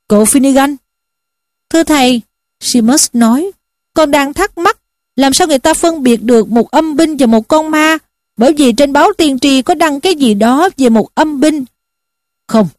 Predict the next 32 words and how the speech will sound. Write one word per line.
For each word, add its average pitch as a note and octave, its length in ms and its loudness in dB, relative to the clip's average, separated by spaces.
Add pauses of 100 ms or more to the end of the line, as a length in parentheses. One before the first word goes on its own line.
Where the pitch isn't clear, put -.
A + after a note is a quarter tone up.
(160)
không A3+ 200 -2 (100)
phân G#3 200 0
biệt F3+ 200 0
được," F#3 220 2 (960)
thầy G3 140 0
Snape A#3 440 -2
nói A3 300 0
với D4 160 -2
giọng E3+ 320 -2
chán B3+ 300 -4
ngán. C4+ 220 -4 (640)
"Nhưng D#4+ 140 -4
thưa F4 140 0
thầy, B3+ 320 0 (200)
con E4+ 160 0
nghe F4 140 0
người D4 160 0
ta D4 180 0
nói." E4 600 -2 (500)
"Nếu A3+ 200 2
cậu F#3 200 -2
thực F#3 180 -2
sự F#3 240 0
đọc F#3 180 0
bài F3+ 160 0
báo F3+ 300 0
vừa G3+ 100 2
nói F3+ 180 0
đến, G#3+ 320 0 (200)
cậu F3 160 -2
Finnegan G3 680 -2
à, D#3 160 -6